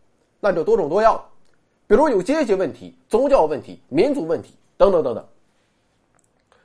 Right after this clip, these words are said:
最后一个因素是人口规模。研究发现，人口规模越大的国家，就越有可能发生内战。在这背后有两个逻辑：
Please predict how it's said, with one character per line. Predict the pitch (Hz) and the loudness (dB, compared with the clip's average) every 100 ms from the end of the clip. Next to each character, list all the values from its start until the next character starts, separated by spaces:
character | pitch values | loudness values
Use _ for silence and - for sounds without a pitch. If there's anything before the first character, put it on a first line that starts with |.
| _ _ _ _ | _ _ _ _
最 | - 339 | 2 4
后 | 240 | 4
一 | 185 | 2
个 | 143 | 0
因 | 127 | -6
素 | 127 - _ - | -10 -16 _ -6
是 | 202 143 | -2 2
人 | 147 269 | 4 4
口 | - 117 | 0 -6
规 | 113 190 262 | -4 -2 -2
模。 | 147 85 _ _ _ _ _ _ _ _ - | -4 -10 _ _ _ _ _ _ _ _ 0
研 | 185 | 2
究 | 226 | 4
发 | 190 139 | 2 -2
现， | 107 - _ _ _ | -8 -16 _ _ _
人 | 139 214 330 | 4 4 2
口 | - 156 | -2 -2
规 | 202 233 | 0 -2
模 | 143 107 - - | -2 -8 -12 -4
越 | - 175 | 0 2
大 | 302 339 | 2 2
的 | 127 | -2
国 | 104 101 | -6 -10
家， | 90 - _ _ - | -12 -14 _ _ -4
就 | 151 | -2
越 | 131 302 | 0 0
有 | 190 165 | 0 -2
可 | - 82 | -8 -14
能 | - - _ | -16 -20 _
发 | - 202 | 0 2
生 | 165 | 0
内 | 160 135 | -4 -4
战。 | 147 - _ _ _ _ _ _ _ _ _ _ _ _ _ | -6 -10 _ _ _ _ _ _ _ _ _ _ _ _ _
在 | - 320 | 2 4
这 | 254 | 6
背 | 240 | 4
后 | 208 - - | 2 -2 -4
有 | 160 214 | 0 4
两 | 156 160 | 4 2
个 | 262 | 0
逻 | 131 123 | 0 -4
辑： | - | -8